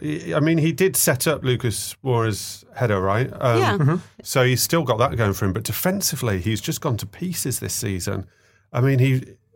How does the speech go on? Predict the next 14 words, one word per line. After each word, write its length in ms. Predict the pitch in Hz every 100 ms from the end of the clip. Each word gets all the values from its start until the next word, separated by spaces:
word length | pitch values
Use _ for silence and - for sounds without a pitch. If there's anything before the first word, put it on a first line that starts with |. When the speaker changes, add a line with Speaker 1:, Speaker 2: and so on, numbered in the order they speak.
| _
Speaker 1:
whether 280 | 139 143 127
he's 140 | 117 -
feeling 320 | 135 123 117
the 80 | 107
effects 360 | 98 147 -
of 20 |
the 80 | -
World 240 | 101 95 -
Cup 280 | 143 135 120
and 80 |
he's 120 | 107 -
tired 520 | - 131 135 131 113
or 100 | 95
what, 300 | 110 127 -